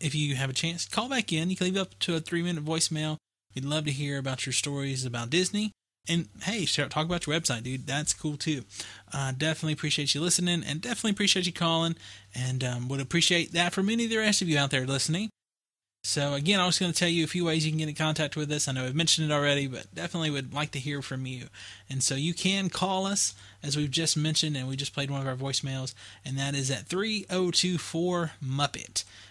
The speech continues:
And I think that's a pretty easy way to remember something, 'cause I'm not too good with the numbers sometimes. You can email us at muppetspodcast at gmail dot com. You can find us on Twitter. We're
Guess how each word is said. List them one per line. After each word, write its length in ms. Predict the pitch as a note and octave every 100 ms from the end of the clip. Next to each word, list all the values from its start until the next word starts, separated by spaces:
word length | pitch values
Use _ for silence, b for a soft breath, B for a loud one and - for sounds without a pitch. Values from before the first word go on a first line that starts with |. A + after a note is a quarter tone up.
| -
And 220 | D#3 C3 B2
I 60 | C3
think 200 | - C#3
that's 240 | C#3 -
a 40 | C3+
pretty 360 | - G#3 G#3+
easy 380 | G#3 F#3 G3 E3+
way 100 | E3+
to 80 | D#3+
remember 340 | D3+ D#3 D#3
something, 500 | D3+ D3+ C#3+ D3 C#3+ B B B -
'cause 100 | C3+
I'm 140 | D3
not 140 | D#3
too 120 | - C#3+
good 160 | C#3+
with 140 | C3+ C3
the 80 |
numbers 340 | B2+ C3+ C3 B2+
sometimes. 720 | C3 B2 D#3 D#3 D#3+ D3 - - _ _ -
You 80 | D3+
can 80 | E3
email 280 | G3 D3+ D3
us 160 | D#3+
at 220 | - C#3
muppetspodcast 1200 | D#3 D#3 F3 - - - - D#3 D#3+ D#3 D#3 F3 D3+
at 80 |
gmail 440 | C#3+ G3+ G3 C#3+ C#3+
dot 240 | B2+ -
com. 460 | - F3 A#3 C4+ B3 - _ _ _
You 140 | - D3+
can 260 | E3+ E3
find 240 | C#3+ C#3+ D3
us 120 | C#3
on 120 | A2+
Twitter. 280 | B2 D#3 F3+
We're 140 | C3